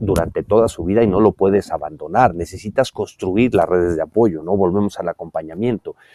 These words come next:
Las redes de apoyo son esenciales en cualquier circunstancia y sí creo que son mucho más necesarias cuando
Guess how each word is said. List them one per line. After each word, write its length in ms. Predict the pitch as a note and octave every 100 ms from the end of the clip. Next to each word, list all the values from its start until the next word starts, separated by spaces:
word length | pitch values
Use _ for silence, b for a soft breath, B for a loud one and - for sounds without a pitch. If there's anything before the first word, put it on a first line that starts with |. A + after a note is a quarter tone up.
| b b -
Las 140 | F2
redes 260 | F#2+ A#2 A2
de 60 |
apoyo 340 | G#2 G#2 G#2 A2
son 260 | - G#2
esenciales 920 | A2+ - F2 E2 - A2+ A2+ A2 G#2+ - b b -
en 160 | G2
cualquier 460 | - G2 - C#3+ F#3+ - -
circunstancia 840 | - G2+ F#2+ F#2 - G2 - F3+ - _ _ -
y 120 | A2+
sí 200 | - B2
creo 360 | G#2+ G#2 G#2 A#2+
que 100 | G2
son 200 | - F#2+
mucho 300 | G2 G#2 G2
más 160 | F2 F2
necesarias 640 | F2+ E2 - E2+ A2+ -
cuando 500 | - F2+ F2 B2